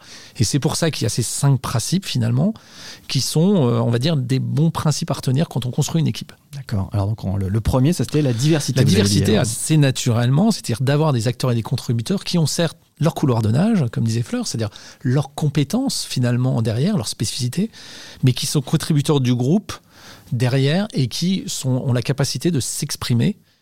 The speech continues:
Speaker 1: finalement pour apporter leurs idées et améliorer, j'allais dire, leurs principes, leur système, euh, derrière, leur mé-, leur métier derrière pour l'ensemble de l'équipe.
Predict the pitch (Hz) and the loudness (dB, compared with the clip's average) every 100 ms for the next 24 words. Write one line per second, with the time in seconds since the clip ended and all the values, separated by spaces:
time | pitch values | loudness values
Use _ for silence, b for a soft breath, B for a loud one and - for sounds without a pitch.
0 | _ - 131 120 165 - 175 165 131 131 | _ -2 0 2 2 0 -4 -2 -2 -2
1 | 143 117 117 117 123 120 139 190 - 120 | -2 -2 -2 -2 0 2 2 0 0 0
2 | 120 120 117 127 175 117 117 123 110 107 | 2 0 2 2 2 0 0 0 0 -2
3 | - 117 - 147 - - 143 - 131 143 | -2 -2 -2 -4 -4 -6 -6 -2 2 2
4 | 117 110 101 120 151 117 - B B 123 | 2 0 0 0 0 -2 -8 B B -2
5 | 117 127 - 107 104 - 143 110 127 143 | 0 0 0 0 -2 0 0 0 0 -2
6 | - 110 123 - 156 120 - - | -2 0 0 2 2 0 -4 -12